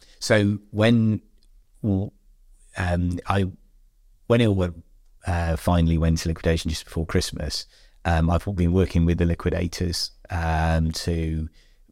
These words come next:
basically, because there's not a great deal of value in the machinery and stock and so on and so forth, it was effectively I managed a fire sale of machinery and assets from both businesses, um, which meant that there was a lot of competitor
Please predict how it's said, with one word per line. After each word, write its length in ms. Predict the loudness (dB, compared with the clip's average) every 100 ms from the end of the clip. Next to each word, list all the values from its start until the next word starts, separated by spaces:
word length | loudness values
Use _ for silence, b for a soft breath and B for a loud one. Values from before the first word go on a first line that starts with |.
| -2
basically, 440 | 2 2 0 -8 -10 _ _ _ -10
because 220 | -4 0 2
there's 120 | 2
not 120 | 0
a 40 |
great 180 | 0 0
deal 120 | 0
of 80 | 0
value 320 | 0 0 0
in 80 | 0
the 80 | 0
machinery 440 | 0 0 0 0
and 120 | -2 -2
stock 300 | -4 -2 -2
and 100 | 0
so 200 | 0 0
on 80 |
and 100 | 0
so 220 | 0 0 -2
forth, 280 | -4 -8
it 60 | -6
was 160 | -8 -6
effectively 440 | -8 -4 -4 -2
I 80 | -2
managed 320 | -2 -4 -4
a 40 | -4
fire 280 | -2 0
sale 520 | -2 -6 -6 -6 -8 -12 b b b
of 400 | -2 0 -2 -2
machinery 760 | -4 0 0 0 0 0 -2 -2
and 100 | -4
assets 260 | -6 -8
from 360 | -6 -2 0 0
both 280 | -2 -2 -2
businesses, 640 | -2 -2 -4 -4 -6 -8 -12 _ _ _ _ _ _ _ -20 -20 b b b b b
um, 720 | -2 0 2 0 0 -2 -4 -2
which 320 | -2 -2 0
meant 220 | 2 2
that 60 | 2
there 80 | 0
was 100 | 2
a 40 |
lot 120 | 2
of 60 | 0
competitor 640 | -4 -6 -6 -4 -2 -2